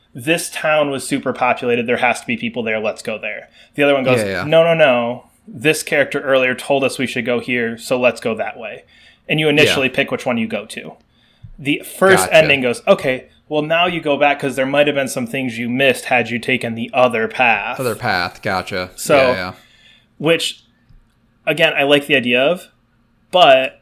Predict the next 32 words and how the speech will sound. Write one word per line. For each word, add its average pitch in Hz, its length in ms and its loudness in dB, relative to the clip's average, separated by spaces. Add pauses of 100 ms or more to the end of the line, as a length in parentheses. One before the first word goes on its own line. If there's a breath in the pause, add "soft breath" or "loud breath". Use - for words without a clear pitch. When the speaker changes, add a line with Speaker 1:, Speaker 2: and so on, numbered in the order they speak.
(120)
Speaker 1:
that 139 280 2
comes 147 240 0
at 143 100 -2
the - 220 -6
end. 127 440 -2 (520)
And 143 120 2
because 147 240 2
you've 156 120 -2
had 135 160 6
dialogue 127 560 4
this 135 160 -6
whole 135 160 2
way 123 100 4
with 127 140 -2
all 131 80 8
of 117 60 4
your 113 80 -2
characters, 113 280 -4
'cause 117 120 -8
it's 104 100 -14
a - 20 -16
visual 117 260 0
novel, 107 220 -2
so - 100 -10
you're 113 60 -6
talking 117 300 -2
to 123 80 -4
them 117 60 -2
all 110 100 0
the 113 60 -4
way 104 100 -6
through, 120 300 -2